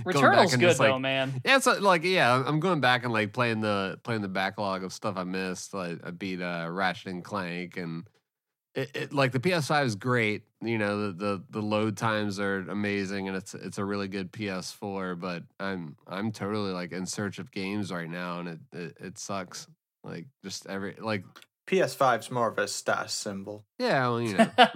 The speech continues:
Speaker 2: <laughs> You're not wrong.
Speaker 1: <laughs> Got a new job, got a, got a little extra m-,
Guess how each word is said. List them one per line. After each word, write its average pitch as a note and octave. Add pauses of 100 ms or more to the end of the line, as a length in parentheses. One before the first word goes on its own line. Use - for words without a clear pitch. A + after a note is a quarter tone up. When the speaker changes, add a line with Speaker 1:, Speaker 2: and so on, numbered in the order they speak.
(180)
Speaker 2:
<laughs> D3+
You're F#3+
not E3+
wrong. D3
Speaker 1:
<laughs> - (1500)
Got B2+
a G#2
new G2
job, F#2+
got G2+
a, F#2+ (100)
got G#2
a -
little F#2+
extra F#2
m-, F2+